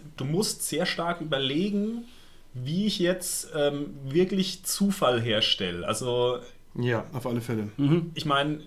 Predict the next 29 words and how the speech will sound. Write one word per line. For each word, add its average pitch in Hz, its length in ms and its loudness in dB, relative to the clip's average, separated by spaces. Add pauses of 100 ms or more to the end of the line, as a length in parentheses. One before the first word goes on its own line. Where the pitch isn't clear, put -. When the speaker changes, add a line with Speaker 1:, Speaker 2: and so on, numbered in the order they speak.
Speaker 1:
du 156 80 2
musst 185 160 2
dir 190 60 6
halt 170 100 6
überlegen, 170 500 4
was 135 220 2
will 156 120 4
ich 185 100 2
simulieren? 156 540 0
Also 143 320 -2 (220)
ich - 80 -8
nehme 135 160 2
jetzt 160 100 -2
mal 143 100 2
das 143 120 0
Beispiel 127 340 -2
Fate. - 520 -4 (300)
Da 113 100 2
hast 147 180 0
du 160 40 4
ja 151 360 6 (120)
plus 170 220 2
minus 165 320 4
null 107 340 0 (160)
auf 113 120 -6
den 117 160 0
Würfeln 107 380 0
als 98 160 -4
Symbole. 95 420 -2